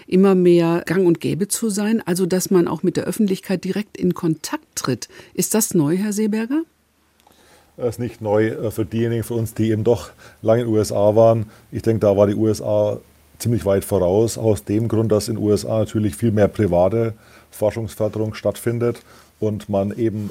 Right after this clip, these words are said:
Speaker 2: alle Gelder aus Drittmitteln akquirieren muss. Und wer solche Gelder akquirieren möchte, der muss eben auch seine Er-, Ergebnisse und auch seine Pläne sehr genau darlegen können. Deswegen wird man in den U S A <laughs> darauf trainiert, gezwungenermaßen, und es wird auch danach selektiert. Ich denke, in Deutschland war das lange Zeit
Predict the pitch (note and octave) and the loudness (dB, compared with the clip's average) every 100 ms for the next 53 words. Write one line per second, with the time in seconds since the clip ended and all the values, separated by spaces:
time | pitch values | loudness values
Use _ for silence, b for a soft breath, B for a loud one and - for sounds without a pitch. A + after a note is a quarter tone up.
0 | - G#2 A2+ A2 A2+ A2+ G#2 - G#2+ - | -8 -4 -4 -2 0 2 2 0 -4 -6
1 | G#2+ A2 G2+ G2 - A2 A2+ F#2+ E2+ - | -6 -6 -6 -6 -4 -2 -2 -4 -8 -12
2 | b b b _ A2 G#2+ F#2 G#2+ A2 A2 | b b b _ -6 -4 0 0 0 -2
3 | G#2+ A2 G#2 G2 - G2+ G#2+ G#2+ A2+ - | -2 -2 -2 -2 -2 -2 0 -2 -2 -2
4 | G#2+ G#2+ G#2 - B2 G#2 G#2 G2+ A2 G#2 | -2 -2 -6 -8 -6 -4 -4 -4 -4 -2
5 | G#2 - A2+ - - G#2+ G2+ G#2+ A#2+ G#2+ | -4 -4 -8 -10 -10 -8 -4 -2 -2 -2
6 | G#2+ G2+ G#2+ G#2 G2+ G#2 G#2+ A#2 G#2+ B | -2 -2 -4 -4 -4 -2 -2 -2 -4 B
7 | B B - A2+ G#2+ G2+ F2 F#2 G#2+ G2 | B B -4 -2 2 0 2 2 2 0
8 | F#2 - F#2 F2+ F2 b b - G#2+ G#2+ | -4 -6 -6 -8 -12 b b -8 -4 -2
9 | G#2 - A2+ A#2+ A#2 A2+ G2+ G#2+ A#2 A#2 | -4 -4 -4 -2 -2 -4 -2 0 2 4
10 | G#2 F#2+ A2+ G#2 A2 B2 - A2 A2+ A#2 | 4 2 -4 -2 0 0 0 -4 -4 -2
11 | G#2 F#2 G#2 A2 G#2 G2+ F#2+ G2 G2 - | 0 2 0 -2 -4 -4 -2 -2 -2 -2
12 | G#2+ G#2 - F#2+ E2+ - b b b b | -2 -4 -4 -8 -8 -12 b b b b
13 | b - G2+ A2 A2+ G2+ A2 B2 A2+ G2 | b -10 -6 -6 -4 -2 -2 -2 -2 0
14 | G2+ G#2 G2+ G2+ G#2 - G2+ G2+ | 0 0 -4 -4 -6 -4 -2 -2